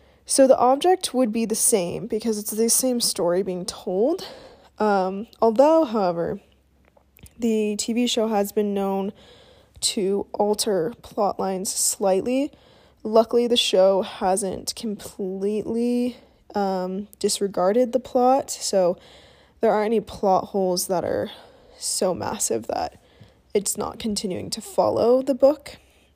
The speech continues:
Um, but essentially, it is still following, uh, Claire's story and her experiences as she undergoes, um, all of these changes throughout her life.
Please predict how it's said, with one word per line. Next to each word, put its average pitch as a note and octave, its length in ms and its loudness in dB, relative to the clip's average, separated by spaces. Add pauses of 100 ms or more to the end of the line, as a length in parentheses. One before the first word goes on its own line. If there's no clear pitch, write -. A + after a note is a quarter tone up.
(120)
Um, G#3 520 2 (560)
but A#3 140 8
essentially, G#3+ 640 0
it F#3 80 -2
is F#3 100 0
still G3 300 0
following, F#3+ 720 -2 (500)
uh, - 240 0
Claire's G#3+ 420 0
story F#3+ 640 -2 (160)
and F3 480 -6 (380)
her F3+ 240 -2
experiences F#3 800 -4
as F3+ 120 0
she - 140 -4
undergoes, F3+ 800 -6 (560)
um, - 440 -6 (260)
all G#3 160 4
of F3+ 80 -8
these F#3 180 -4
changes - 540 -6
throughout G3 260 -6
her G#3 140 -4
life. - 440 -6